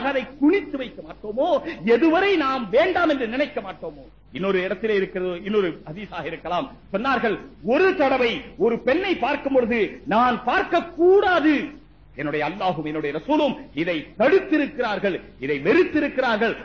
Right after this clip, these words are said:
ஆகையினால் நான் பார்க்க கூடாது என்று அவர் தன்னுடைய பார்வையை திருப்புவாரே ஆனால் அல்லாஹு தஆலா தன்னுடைய இபாதத்திலே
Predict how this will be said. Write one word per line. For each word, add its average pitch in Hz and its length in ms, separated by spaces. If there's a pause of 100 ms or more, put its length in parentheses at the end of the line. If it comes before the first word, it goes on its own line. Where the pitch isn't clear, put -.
(280)
ஆகையினால் 233 580 (260)
நான் 202 220 (140)
பார்க்க 269 360 (200)
கூடாது 320 480 (400)
என்று 392 220
அவர் 339 180
தன்னுடைய 277 320
பார்வையை 247 420
திருப்புவாரே 240 560
ஆனால் 330 260 (220)
அல்லாஹு 202 400
தஆலா 277 220 (360)
தன்னுடைய 240 480 (240)
இபாதத்திலே 294 640